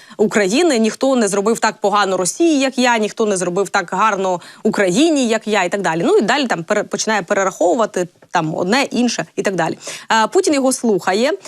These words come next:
і абсолютно саркастичним тоном, е, так що будь-хто знає російську, зрозуміє, що це стьоп, відповідає:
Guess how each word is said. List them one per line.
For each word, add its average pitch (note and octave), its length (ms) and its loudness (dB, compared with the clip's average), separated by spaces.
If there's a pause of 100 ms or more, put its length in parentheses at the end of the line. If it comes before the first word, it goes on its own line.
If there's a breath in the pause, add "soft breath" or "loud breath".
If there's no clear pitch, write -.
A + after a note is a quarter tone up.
(240 loud breath)
і D#4+ 320 4
абсолютно A#3+ 760 2
саркастичним A3 580 -2
тоном, C4 580 2
е, G3 240 2
так G#3+ 180 -2
що - 120 -4
будь-хто G#3+ 640 0
знає F3 340 0
російську, E3+ 560 -4
зрозуміє, G3+ 760 0
що F#3 200 -4
це F#3+ 160 -4
стьоп, B3 540 -2
відповідає: A3+ 640 0